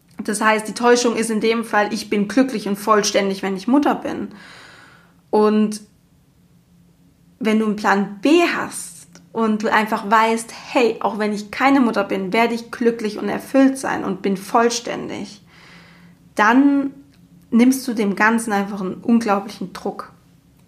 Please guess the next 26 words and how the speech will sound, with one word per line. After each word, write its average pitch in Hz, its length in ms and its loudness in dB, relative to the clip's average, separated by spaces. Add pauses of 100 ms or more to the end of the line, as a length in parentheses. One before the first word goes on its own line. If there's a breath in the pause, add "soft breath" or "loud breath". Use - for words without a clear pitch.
(560)
Also 208 240 0
entwickle 254 680 0
die 285 160 2
Visio-, 277 420 0
Vision 269 360 4
von 254 240 0
dir 254 140 0
selbst, 247 440 0
in 226 100 -2
der 220 100 -2
du 233 120 -2
glücklich 262 500 -4
bist, 240 180 -4
auch 226 120 -4
ohne 240 260 0
Kind. 240 340 -4 (380 loud breath)
Wie 208 160 -2
wäre 240 240 4
denn 226 160 0
dein 196 180 2
Leben 208 200 0
perfekt 214 480 -6
als 190 160 -4
unabhängige, 202 600 -6
freie 196 340 -8
Frau? 240 420 -6